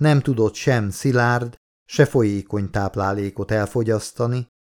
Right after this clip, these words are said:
ezért aztán a tápanyagokat továbbra is infúzión keresztül kapta. Néhány nap elteltével átment a nyelőteszten,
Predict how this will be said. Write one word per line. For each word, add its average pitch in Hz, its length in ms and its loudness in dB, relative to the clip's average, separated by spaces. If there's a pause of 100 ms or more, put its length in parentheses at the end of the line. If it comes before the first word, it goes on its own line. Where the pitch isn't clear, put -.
(100)
ezért 147 420 4
aztán 139 440 2
a 135 100 0
tápanyagokat 117 920 0 (320)
továbbra 104 460 4
is 101 280 -4
infúzión 104 760 -2
keresztül 101 560 -2
kapta. 95 540 -8 (720)
Néhány 175 420 8
nap 139 240 4
elteltével 127 1120 2
átment 110 580 0
a 101 60 0
nyelőteszten, 110 1080 -2